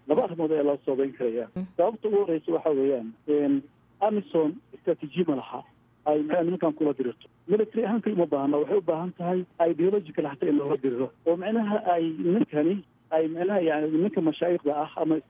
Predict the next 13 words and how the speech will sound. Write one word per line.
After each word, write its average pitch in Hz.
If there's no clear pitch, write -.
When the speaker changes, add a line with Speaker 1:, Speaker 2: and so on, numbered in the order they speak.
Speaker 1:
Islamic 196
scholars-ka 165
ah, 185
ay 175
macnaha 208
isticmaalaan. 147
Oo 175
macnaha 190
si -
markaa 180
jiilkan 185
soo 156
koraya 151